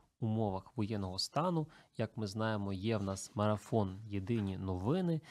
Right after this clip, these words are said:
На початку жовтня міністр культури та інформаційної політики Олександр Ткаченко в інтерв'ю одному з видань заявив про те, що не вбачає, що марафон «Єдині новини»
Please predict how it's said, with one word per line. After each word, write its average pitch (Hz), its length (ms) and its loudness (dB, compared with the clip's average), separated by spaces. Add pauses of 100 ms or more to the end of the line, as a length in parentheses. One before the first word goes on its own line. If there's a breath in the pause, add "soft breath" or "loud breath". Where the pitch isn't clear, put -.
(260 loud breath)
На - 120 0
початку - 440 -6
жовтня 151 520 -2
міністр 120 440 -2
культури 160 480 0
та 127 140 0
інформаційної 104 600 -4
політики 147 460 -6
Олександр 113 500 -2
Ткаченко 139 760 -4
в 113 320 0
інтерв'ю 120 680 -4
одному 101 380 -2
з 92 80 -10
видань 131 400 -4
заявив 107 360 -4
про - 200 -14
те, 143 200 -6
що 131 300 -4 (360 loud breath)
не 120 140 0
вбачає, 120 640 -2
що - 300 -8
марафон 110 580 -4
«Єдині 101 400 -4
новини» 101 500 -2